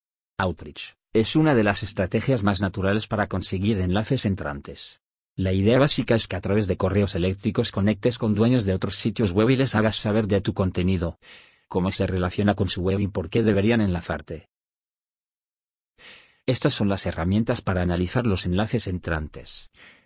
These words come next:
y formas de cómo ver los backlinks de una web. Cualquiera de ellas puede serte útil para realizar la tarea.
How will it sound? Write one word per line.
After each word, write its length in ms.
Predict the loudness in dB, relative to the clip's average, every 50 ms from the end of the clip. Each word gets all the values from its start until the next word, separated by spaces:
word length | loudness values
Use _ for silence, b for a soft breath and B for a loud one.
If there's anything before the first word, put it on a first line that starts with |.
| B B _
y 80 | -6 -2
formas 340 | 0 0 2 2 2 0
de 120 | -2 -2 -2
cómo 240 | 0 0 2 2 2
ver 160 | 0 0 0
los 180 | 0 0 0
backlinks 420 | 0 -2 -2 -2 -2 -4 -4 -2 -2
de 80 | 0 2
una 200 | 2 2 2 2
web. 200 | 0 -2 -4 -8 _ _ _ _ _ _ _ -6
Cualquiera 460 | -4 -2 -2 -2 0 0 2 4 4
de 100 | 4 4
ellas 240 | 4 4 2 0 -2
puede 260 | -2 0 2 2 2
serte 300 | 2 0 0 0 0 0
útil 260 | 0 0 0 -2 0
para 220 | 0 2 2 2 0
realizar 400 | 0 0 -2 -2 -2 0 0 2
la 100 | 2 0
tarea. 540 | 0 -2 -2 0 0 0 0 -2 -4 -8